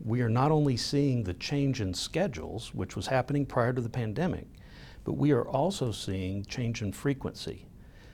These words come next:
So as a result of this renewed interest, well, not renewed, but a significantly increased interest in omnichannel retailing,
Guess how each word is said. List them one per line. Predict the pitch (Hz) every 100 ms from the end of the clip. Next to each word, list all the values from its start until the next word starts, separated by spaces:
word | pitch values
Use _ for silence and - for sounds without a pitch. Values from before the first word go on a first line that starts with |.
| -
So | - -
as | 110 104
a |
result | 104 92 98 127 156 -
of | - 135 127 120 104
this | 101 - - - 175
renewed | 110 101 139 143
interest, | 131 - 113 - - - -
well, | 107 101 87 - 117
not | 107 -
renewed, | 95 107 92 80 - - 101
but | 107
a | 92
significantly | - 107 120 131 110 - 101 -
increased | 131 147 135 - 87 - - -
interest | 104 - 92 - -
in | - 92 -
omnichannel | 113 117 98 101 87 87
retailing, | 127 131 98 80 82